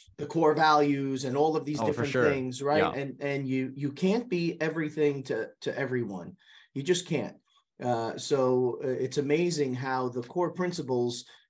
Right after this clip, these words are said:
Speaker 1: remain the same. You've gotta be really super intentional about whatever piece you're, you're in, if it's the zero to one or the one to ten or the ten to a hundred or the hundred plus, um, if it's,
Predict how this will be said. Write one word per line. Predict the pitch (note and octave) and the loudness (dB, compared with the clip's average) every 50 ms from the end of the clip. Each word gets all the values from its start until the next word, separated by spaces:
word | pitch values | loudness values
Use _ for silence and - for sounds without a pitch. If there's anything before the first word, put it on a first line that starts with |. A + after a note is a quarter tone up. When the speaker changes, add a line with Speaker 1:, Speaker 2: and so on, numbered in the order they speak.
| _ - | _ -4
Speaker 1:
remain | C#3 C#3+ D#3 F3 F#3+ G#3+ G3+ F3+ | 0 2 4 4 4 4 2 2
the | D#3 | 2
same. | - - F3 D#3+ C3 G#2 G2 F#2 F#2 | 0 0 0 0 0 -2 -4 -4 -4
You've | G2 A#2+ A#2 - | -4 -6 -2 2
gotta | C#3+ D3 E3 G3+ G3+ | 4 4 4 4 2
be | F3+ E3 C#3+ | 0 -2 -2
really | A2+ A#2 C3 C#3+ D#3+ E3 E3+ | -2 0 2 2 2 2 0
super | D#3+ - - - - D3 C#3+ D3 D3+ D3+ | -2 -4 -4 -4 -2 -2 -2 -2 -2 -2
intentional | D3 C#3+ - - C3+ B2 B2 B2 - A2 G2+ G2 G2 G2 F#2+ _ _ _ _ - - _ _ - | -2 -4 -6 -4 -4 -4 -4 -4 -6 -6 -6 -8 -8 -10 -14 _ _ _ _ -20 -20 _ _ -8
about | C3 A#2 A2 B2 B2 B2 B2+ A2+ - - | -6 -2 2 4 4 4 4 2 0 -4
whatever | - B2 A#2+ B2+ B2+ C#3 D#3 F3+ F#3+ F#3+ F3+ F3+ F3 E3+ F3 - _ _ _ _ _ | -8 -6 -2 0 2 2 2 4 4 2 2 2 -2 -6 -12 -20 _ _ _ _ _
piece | - - F#3+ E3 D3+ C#3 B2+ - - - - _ _ - | -12 -6 -4 -2 -2 -2 -2 -2 -4 -4 -8 _ _ -4
you're, | B2 C3 C3+ C3 B2 - A2 | -2 0 2 2 0 0 0
you're | B2 C3 C3 B2+ A#2 | 2 2 4 2 2
in, | G#2 G2+ F#2+ F#2+ F#2 G2 | 0 -2 -6 -8 -10 -10
if | G2+ - | -8 -6
it's | A#2+ A2+ - - - | -6 -6 -6 -6 -2
the | B2+ A#2 A2+ A2 G#2+ | 0 2 2 2 2
zero | G#2 G#2+ C3 D#3 E3+ E3+ E3+ D#3+ | 0 -2 -2 0 0 0 0 0
to | D#3 | 0
one | D#3 E3 E3 E3+ E3 D#3 | 0 0 0 0 0 0
or | C#3 A2 | -2 -2
the | G#2+ | -2
one | G#2+ A#2 D3 F3 F#3 | -4 -2 -2 -4 -4
to | F#3 D3+ | -4 -8
ten | - - D#3+ D#3 D#3+ D#3+ D#3 C#3+ | -6 -4 -2 0 0 0 -2 -2
or | |
the | G#2+ F#2+ G2 | -4 -4 -6
ten | - E3 E3 F3 | -4 -4 -4 -2
to | F3+ G3 D#3+ | -2 -4 -4
a | D#3 | -4
hundred | E3 E3+ F3 F3 F3 D#3 | -2 -4 -4 -2 -2 -2
or | |
the | C3+ A2 A2+ B2 | 0 0 -2 -2
hundred | C#3+ D#3+ E3+ E3 D3+ D3 | -2 -4 -4 -4 -8 -6
plus, | - F3 E3+ E3 D#3+ D#3+ - - - - - - - _ - | -4 -2 0 0 0 -2 -4 -8 -14 -20 -20 -20 -20 _ -8
um, | C#3+ C3 B2 A#2 A#2+ A#2+ A#2+ A#2+ A#2 - - - | -4 -2 0 0 0 -2 -2 -4 -8 -10 -6 -2
if | C#3+ C#3 C3 - | 0 0 2 4
it's, | C#3 C3 B2 B2+ - - - | 4 2 2 2 0 -4 -4